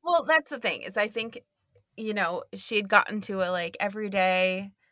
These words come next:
consequences, blah, blah, blah. She should have ended up with a j-, like, realizing that she wanted to quit her job and then quit it on her own terms instead of being fired like that.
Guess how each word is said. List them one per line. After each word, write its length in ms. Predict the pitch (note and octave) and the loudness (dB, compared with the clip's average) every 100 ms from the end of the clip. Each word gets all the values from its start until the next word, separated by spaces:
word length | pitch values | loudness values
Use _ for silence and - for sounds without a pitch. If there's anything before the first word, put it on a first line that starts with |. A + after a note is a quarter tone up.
| _ _ _ _ _ _ _ _ - | _ _ _ _ _ _ _ _ -8
consequences, 880 | F3+ E3 - E3 D#3 E3 D#3 D#3+ - | -6 -6 -8 -10 -8 -8 -8 -10 -18
blah, 140 | - E3 | -14 -10
blah, 140 | D#3+ | -6
blah. 280 | D#3 C#3+ D3 - | 0 2 0 -6
She 260 | - - F#3+ | -20 -12 -12
should 240 | F#3+ F3+ | -10 -10
have 140 | F3 E3 - | -10 -10 -8
ended 220 | F3 E3+ | -6 -4
up 120 | E3+ | -6
with 140 | F3 E3 | -8 -10
a 40 | |
j-, 120 | - - - | -14 -20 -12
like, 160 | E3 D#3 | -10 -8
realizing 640 | E3+ A3 B3 A3 F#3+ F3 | -6 -2 6 8 6 0
that 160 | E3+ D3 | -6 -6
she 100 | E3 | -8
wanted 240 | D#3 D#3+ D#3 | -6 -4 -6
to 60 | |
quit 180 | - E3 | -8 -8
her 120 | D3 | -6
job 260 | D#3 C#3 C#3+ | -4 -4 -4
and 100 | C#3+ | -10
then 120 | C#3+ | -10
quit 200 | - D3 | -8 -8
it 80 | C3+ | -8
on 120 | G2+ | -10
her 160 | D#3+ D#3 | -6 -6
own 180 | D3 D#3 | -6 -8
terms 600 | E3 E3+ A3 D#4+ D#4 - _ | -6 -4 -6 -10 -14 -20 _
instead 480 | F#3 F3+ - F3+ E3 | -8 -8 -2 0 0
of 160 | E3 - | -2 -4
being 300 | E3+ D#3+ E3 | -6 -6 -10
fired 580 | - D3 C#3+ F3+ G3+ | -4 0 2 0 -2
like 220 | G#3+ G#3+ A#3 | -6 -6 0
that. 280 | A#3+ A#3+ | 4 2